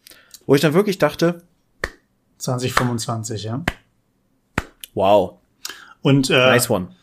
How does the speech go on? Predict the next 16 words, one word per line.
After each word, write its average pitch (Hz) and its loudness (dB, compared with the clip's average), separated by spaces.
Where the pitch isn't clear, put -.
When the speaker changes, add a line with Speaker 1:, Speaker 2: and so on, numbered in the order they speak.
Speaker 2:
wir 127 -2
wollen, 147 2
wir 135 0
wollen 139 2
dafür 135 -2
sorgen, 131 0
dass 127 -4
wir, 127 -2
äh, 123 -6
Breitbandausbau, 147 -4
die 139 -8
große 143 0
Offensive 135 -2
Breitbandausbau, 156 -6
ja, 135 -4
ähm, 123 -6